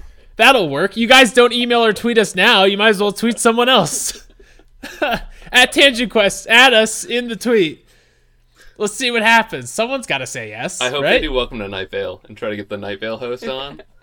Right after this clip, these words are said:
Speaker 2: Oh my
Speaker 1: Oh
Speaker 2: gosh.
Speaker 1: my god. I don't like, see, I,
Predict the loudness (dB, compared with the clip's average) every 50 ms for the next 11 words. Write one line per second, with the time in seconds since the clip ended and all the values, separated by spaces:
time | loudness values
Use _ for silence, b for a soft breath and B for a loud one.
0 | _ _ -4 -2 -2 -2 -2 -2 -2 2 4 6 6 6 6 6 6 4 4 2
1 | 0 -2 0 0 0 0 -2 -6 -12 _ -12 -6 -4 -4 -4 -4 -4 0 2 2
2 | 2 2 2 2 2 0 0 -2 -4 b b b b b b b -8 -4 -4 -4
3 | -4 -4 -8 _ _ _ _ _ _ _ _ _ _ _ _ _ _ _ -2 0
4 | 2 4 4 2 0 -4 -8